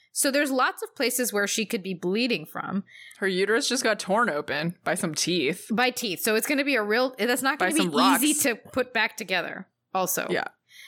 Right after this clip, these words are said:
Speaker 1: Um,
Speaker 2: Yeah.
Speaker 1: and then they start
Speaker 2: Nobody's
Speaker 1: doing, like
Speaker 2: delivered her placenta.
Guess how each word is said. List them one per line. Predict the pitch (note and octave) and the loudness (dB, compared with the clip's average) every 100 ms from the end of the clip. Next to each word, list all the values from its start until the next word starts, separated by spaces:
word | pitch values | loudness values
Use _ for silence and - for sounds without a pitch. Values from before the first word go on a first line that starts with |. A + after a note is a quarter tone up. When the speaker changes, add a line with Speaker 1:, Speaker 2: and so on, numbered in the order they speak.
| - - | -20 -2
Speaker 1:
Um, | G3+ G3 F#3 F3+ | 2 2 2 0
Speaker 2:
Yeah. | F3 - - _ _ _ | -4 -4 -8 _ _ _
Speaker 1:
and | B3+ C4 | -2 0
then | F4 | 0
they | F4+ | 2
start | - E4 D#4 | 2 2 2
Speaker 2:
Nobody's | - C#4+ C#4 | 2 4 4
Speaker 1:
doing, | B3+ | 4
like | A3+ | 4
Speaker 2:
delivered | A#3 A3 B3 | 4 4 2
her | C#4+ | 2
placenta. | C#4 D#4+ - F#3+ E3 D#3 D#3+ - | 0 0 2 0 0 0 0 -2